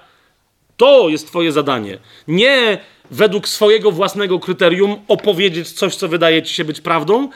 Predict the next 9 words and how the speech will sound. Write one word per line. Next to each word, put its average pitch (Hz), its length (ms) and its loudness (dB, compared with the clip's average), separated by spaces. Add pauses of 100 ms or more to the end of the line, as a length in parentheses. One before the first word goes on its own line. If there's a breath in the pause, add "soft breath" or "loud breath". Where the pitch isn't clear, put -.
(100)
ale 160 200 0
upewnić 196 600 -2
się, 202 100 -2
czy 196 140 -8
ta 196 220 -4
osoba 202 400 -2
zrozumiała 170 640 0
sens 175 380 -2
tego. 151 340 2